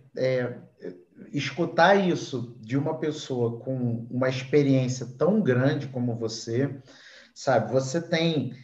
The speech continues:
você coordena uma parte de pesquisa, você pega a metodologia a fundo, então, sabe, você é expert nisso.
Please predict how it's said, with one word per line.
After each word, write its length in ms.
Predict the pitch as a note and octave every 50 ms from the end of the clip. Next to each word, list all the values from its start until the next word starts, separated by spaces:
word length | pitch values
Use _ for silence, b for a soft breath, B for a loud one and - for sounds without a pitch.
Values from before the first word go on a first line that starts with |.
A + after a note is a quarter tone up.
| B B -
você 240 | C3 C3+ - G3+ F#3
coordena 840 | - B3+ B3+ B3 A#3+ A#3 F3+ D#3+ C#3+ F#3 F#3+ G3 G#3 A3 A#3 C4
uma 280 | C#4 C#4 C#4 C4+ C4+ C4
parte 260 | A3+ A3 G#3+ - -
de 80 | - -
pesquisa, 640 | A#3 A3+ A3+ A3+ - - F3+ F#3 G3+ G3+ F#3+ G#3 F#3+
você 560 | F3 F3+ F#3 F3+ - - G3 F#3 E3+ E3+ F3+ _ _ _ _ _ -
pega 460 | F3+ F#3+ - - G#3 G3 G3 G3+ G3
a 40 | F#3+
metodologia 800 | F#3 G3 F#3+ G3 G3+ F#3 F3 F#3 F#3 F3+ E3+ D3 C3+ D#3 F3+ F#3
a 20 |
fundo, 840 | F3+ - - - - F3 F3+ F#3 F#3+ F#3+ F#3+ F3 F#3 F#3+ F3+ F#3 B B B B B B B B B B B
então, 680 | D#3 D#3 - - F#3 F3+ G3+ A3 A#3 B3 B3 B3 A#3 G#3+
sabe, 440 | - - - A#3 A3+ G3 - - D#3
você 300 | D#3+ F3 F3 - - A3
é 300 | A#3 C4 B3 A3+ A#3 C4+
expert 580 | C4+ - - - - - F#3+ F3 F3+ - -
nisso. 480 | F3 D3+ C#3+ C3+ A#2 A#2 A#2+ - -